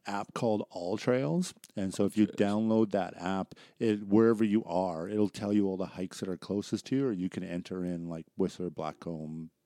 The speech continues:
Speaker 1: Kananaskis, whatever.
Speaker 2: Wherever you are,
Speaker 1: And
Speaker 2: yeah.
Speaker 1: it literally has a G P S, so you could just follow the map through the, the
Speaker 2: Can you send that
Speaker 1: woods.
Speaker 2: to me, actually?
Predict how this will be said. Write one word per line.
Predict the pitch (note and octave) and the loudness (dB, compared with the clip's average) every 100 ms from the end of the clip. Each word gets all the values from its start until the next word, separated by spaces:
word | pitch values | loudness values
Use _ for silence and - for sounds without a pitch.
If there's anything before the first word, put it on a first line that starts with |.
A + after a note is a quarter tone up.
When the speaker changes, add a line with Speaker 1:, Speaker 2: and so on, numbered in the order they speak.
| - | -12
Speaker 1:
Kananaskis, | F#2 E2 E2 E2 - F#2 - | -8 -8 -8 -10 -6 -8 -6
whatever. | F#2+ E2+ F#2 | -4 -4 -2
Speaker 2:
Wherever | A#2 C3 | -2 0
you | G2 | -2
are, | G2 G2 G2 - G#2 | -4 -6 -10 -14 -6
Speaker 1:
And | G#2+ A2+ | -2 0
Speaker 2:
yeah. | |
Speaker 1:
it | B2 | 0
literally | A#2 A#2 B2 A#2+ A2+ | 4 6 6 6 6
has | A2+ A2+ | 6 2
a | |
G | G2+ G#2 | 0 2
P | - | 2
S, | F2+ D#2+ | 0 -2
so | F#2+ | -2
you | G2 G#2+ | -2 0
could | G2+ | 0
just | G2+ - | 0 -2
follow | - F#2+ F2 F2+ F#2 | -8 -8 -4 -4 -4
the | F2+ E2+ | -6 -8
map | E2 E2+ - _ _ _ | -8 -10 -16 _ _ _
through | - F#2+ F2 F2+ | -12 -8 -6 -6
the, | F2 F2 E2+ E2 | -6 -8 -10 -10
the | E2+ | -6
Speaker 2:
Can | F#2+ | -2
you | F3 | 0
send | - C#3+ | 2 0
that | D#3+ | 0
Speaker 1:
woods. | - | -2
Speaker 2:
to | E3 | -2
me, | |
actually? | E3+ E3 D#3 E3+ | -2 -4 -6 -8